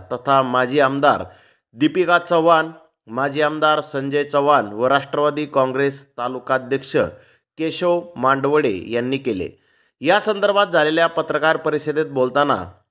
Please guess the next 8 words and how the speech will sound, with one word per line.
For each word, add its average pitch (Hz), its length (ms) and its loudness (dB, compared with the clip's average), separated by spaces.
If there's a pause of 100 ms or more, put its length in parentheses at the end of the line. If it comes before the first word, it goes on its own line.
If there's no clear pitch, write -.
(220)
तालुकाध्यक्ष 156 840 -2
श्री 170 260 -2
मांडवडे 143 500 0
म्हणाले 139 460 0
की, 135 180 -10
कांद्याचे 156 600 0
दर 170 260 2
पाडण्यासाठी 160 880 -2